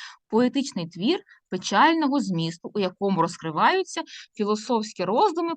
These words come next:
про життя і людину, оспівується природа, любовні й патріотичні почуття,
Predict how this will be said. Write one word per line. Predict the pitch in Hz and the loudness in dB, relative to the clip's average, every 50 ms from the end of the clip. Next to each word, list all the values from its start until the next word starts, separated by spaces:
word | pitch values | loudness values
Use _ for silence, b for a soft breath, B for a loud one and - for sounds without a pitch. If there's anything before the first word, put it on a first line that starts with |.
| - | -2
про | 220 196 208 | -2 -2 -2
життя | 170 180 165 - - - 220 285 339 - - | -2 -4 -8 -6 -2 2 4 4 4 2 0
і | 226 226 | -2 0
людину, | 226 247 190 165 156 160 147 143 135 131 131 B B B B | 0 0 0 -2 -2 -2 -2 -2 -4 -6 -6 B B B B
оспівується | - 214 214 220 - 233 220 185 165 165 165 165 - 147 | -4 -4 -4 -2 0 0 0 2 0 -2 -2 -4 -8 -12
природа, | 143 - 160 156 156 190 262 370 392 294 311 302 311 - _ - | -6 -4 -4 -2 0 0 0 0 0 2 0 0 0 -2 _ -8
любовні | 175 196 196 180 190 226 277 359 370 330 320 330 320 330 285 - - - | -6 -6 -4 -2 -2 2 4 4 4 4 2 0 -2 -4 -4 -8 -10 -6
й | 180 208 262 - - _ | -4 -4 -4 -4 -8 _
патріотичні | - 208 202 - 190 185 180 180 175 247 247 - - 254 240 | -8 -6 -4 -2 0 0 0 -2 -2 -4 -6 -2 -2 -2 -2
почуття, | - 196 214 214 - 220 214 - - 151 135 123 - | -2 -4 -8 -6 -6 -8 -8 -6 -6 -6 -4 -4 -6